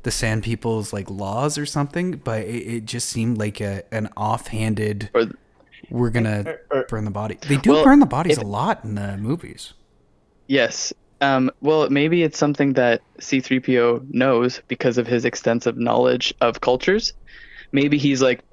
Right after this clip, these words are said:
Speaker 2: "Jawas take care of their," but, like, it's never talked about or discussed. I'm sure there's canon of it somewhere because it does seem like a pretty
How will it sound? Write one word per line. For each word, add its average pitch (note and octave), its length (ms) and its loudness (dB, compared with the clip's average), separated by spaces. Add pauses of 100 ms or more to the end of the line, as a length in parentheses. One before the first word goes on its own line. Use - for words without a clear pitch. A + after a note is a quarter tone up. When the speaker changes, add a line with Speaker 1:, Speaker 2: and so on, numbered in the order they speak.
(280)
Speaker 2:
"Jawas A#2 400 4
take A2+ 180 0
care G#2+ 160 2
of A2 120 0
their," A#2 260 2
but, C#3 200 2
like, C3 200 2
it's C3 240 0
never C3+ 240 2
talked C#3 420 -2
about B2+ 220 2
or A2 100 2
discussed. - 680 -4
I'm D3 100 2
sure E3+ 180 2
there's F#3+ 200 0
canon C3+ 360 2
of A2+ 80 2
it - 140 0
somewhere B2 640 2 (720)
because C3 480 2 (240)
it C#3 120 0
does C#3 200 2
seem C#3+ 120 2
like D3 140 0
a C#3 40 4
pretty A#2+ 480 0